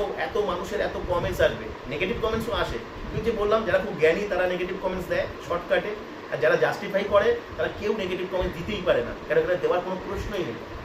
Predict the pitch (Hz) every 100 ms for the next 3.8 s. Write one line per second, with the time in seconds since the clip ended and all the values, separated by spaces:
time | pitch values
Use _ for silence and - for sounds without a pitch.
0 | - 143 156 170 185 185 160 190 190 180
1 | 185 170 165 165 180 - 196 196 175 170
2 | 180 180 180 147 147 180 185 190 196 196
3 | 196 185 185 190 170 151 180